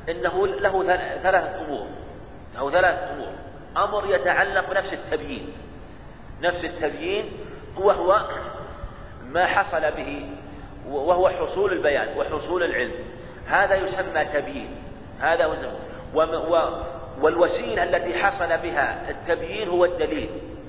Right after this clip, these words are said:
وهو هذا النص من قول أو فعل، مثلا من قوله عليه الصلاة والسلام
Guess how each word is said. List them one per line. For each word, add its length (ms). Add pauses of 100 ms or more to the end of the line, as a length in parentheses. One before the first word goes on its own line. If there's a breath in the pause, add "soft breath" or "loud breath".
(220)
وهو 200
هذا 220
النص 440
من 260
قول 160
أو 160
فعل، 240 (1040)
مثلا 440 (340)
من 100
قوله 320
عليه 220
الصلاة 180
والسلام 420